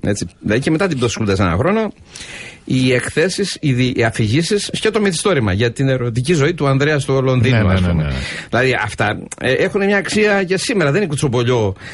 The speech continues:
Speaker 1: φτηνό. Πρέπει να έχουμε μια επαγρύπνηση όσοι είμαστε στο δημόσιο χώρο. Σου έχω δώσει πάρα πολλές ειδήσεις,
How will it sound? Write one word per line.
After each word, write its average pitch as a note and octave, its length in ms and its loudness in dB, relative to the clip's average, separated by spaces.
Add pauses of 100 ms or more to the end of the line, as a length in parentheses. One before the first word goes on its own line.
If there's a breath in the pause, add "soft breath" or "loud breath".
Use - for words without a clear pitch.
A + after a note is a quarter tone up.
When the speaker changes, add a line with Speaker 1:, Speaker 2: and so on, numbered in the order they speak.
Speaker 1:
φτηνό. C3 500 0
Πρέπει F3+ 160 0
να F#3 60 0
έχουμε F#3 140 0
μια F#3 120 2
επαγρύπνηση A3 640 0
όσοι F#3 140 0
είμαστε D3 200 2
στο C#3 120 0
δημόσιο C3 420 0
χώρο. A2+ 400 0 (500 loud breath)
Σου - 140 0
έχω D#3 160 2
δώσει D3+ 220 0
πάρα A#3+ 220 0
πολλές C3 300 0
ειδήσεις, A2 500 0